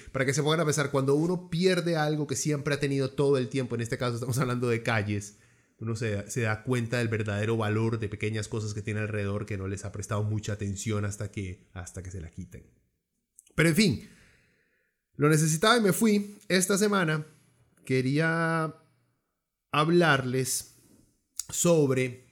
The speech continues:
am, la candidatura del diputado premi-, eh, pe-, pe-, premio, <laughs> eh, Pedro Muñoz del pusc. Eh, pero antes de eso,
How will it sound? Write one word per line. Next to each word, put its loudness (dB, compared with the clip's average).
am, 0
la -2
candidatura 0
del 2
diputado -2
premi-, 2
eh, 0
pe-, -8
pe-, -2
premio, 0
<laughs> 0
eh, 4
Pedro 6
Muñoz -2
del -4
pusc. -2
Eh, -2
pero 2
antes 2
de 4
eso, -2